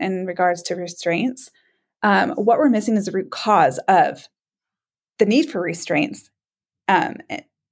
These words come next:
which is delirium. So when we give patients delirium with sedation, then we have a higher use of restraints and higher rates of post-I C U P T S D. And obviously restraints play into some of the trauma during delirium,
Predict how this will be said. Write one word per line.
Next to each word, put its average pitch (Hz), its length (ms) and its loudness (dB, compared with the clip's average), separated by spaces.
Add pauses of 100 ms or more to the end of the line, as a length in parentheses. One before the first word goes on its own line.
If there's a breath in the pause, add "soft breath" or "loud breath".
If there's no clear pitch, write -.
which 208 220 0
is 202 140 2
delirium. 202 640 0
So 208 180 2
when 208 180 2
we 202 80 2
give 302 220 0
patients 220 440 -6 (220)
delirium 214 340 2
with 202 100 -2
sedation, - 600 -2 (640)
then 220 280 0
we 226 180 2
have 202 200 2
a 175 60 4
higher 202 360 2
use 214 440 -2
of 202 160 0
restraints 185 560 -2
and 208 100 0
higher 196 380 0
rates 180 260 2
of 196 60 -10
post-I - 260 -2
C 170 140 -2
U 165 40 -6
P - 120 -10
T 165 160 -6
S 170 160 -6
D. - 280 -8 (920)
And 233 160 4
obviously 277 400 2
restraints 208 400 -2
play 196 340 0
into 208 460 -2
some 208 160 0
of 190 40 0
the 180 60 -2
trauma 175 560 -2
during 240 260 2
delirium, 233 640 0